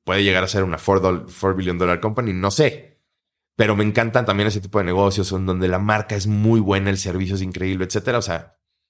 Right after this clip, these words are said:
normalmente sí, tienes toda la razón. Trato de invertir porque, pues, es, también es un negocio y quiero multiplicar mi, mi inversión.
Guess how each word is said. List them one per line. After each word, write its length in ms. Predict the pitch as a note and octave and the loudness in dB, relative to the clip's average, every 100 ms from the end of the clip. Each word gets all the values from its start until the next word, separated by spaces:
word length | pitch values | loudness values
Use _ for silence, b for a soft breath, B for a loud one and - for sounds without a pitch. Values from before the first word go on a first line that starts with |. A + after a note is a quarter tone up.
| _ _ _ - | _ _ _ -4
normalmente 580 | G2+ F#2+ B2+ D3+ C3+ G2 | 0 2 2 2 0 -2
sí, 200 | F2 C#2+ | -4 -4
tienes 280 | - E2+ | -4 -4
toda 140 | - G#2 | 0 2
la 120 | F#2 | 2
razón. 480 | F#2+ A2 A#2+ - - | 0 0 -2 -4 -4
Trato 280 | F2+ F#2+ C3 | -2 0 0
de 60 | |
invertir 640 | A2 E2+ - F#2+ A2 - - | -2 -2 -2 -2 -2 -6 -14
porque, 300 | D#2 D#2 D2+ | -8 -8 -8
pues, 280 | - D#2 | -10 -10
es, 100 | D#2+ | -10
también 220 | - F2 G2 | -6 -4 -4
es 80 | |
un 60 | F#2 | -2
negocio 360 | E2 F#2+ G#2+ G2 | 0 2 2 2
y 240 | D#2 - B B B B | 0 -6 B B B B
quiero 160 | G#2+ | 2
multiplicar 580 | G#2 F#2+ E2 E2 F2+ F#2 | 2 0 -2 -6 -2 -2
mi, 380 | F#2 F2+ E2+ D#2+ | 0 -2 -2 -2
mi 120 | F#2+ | 0
inversión. 560 | G2 G2 G#2+ A2 D3+ | 2 2 4 2 0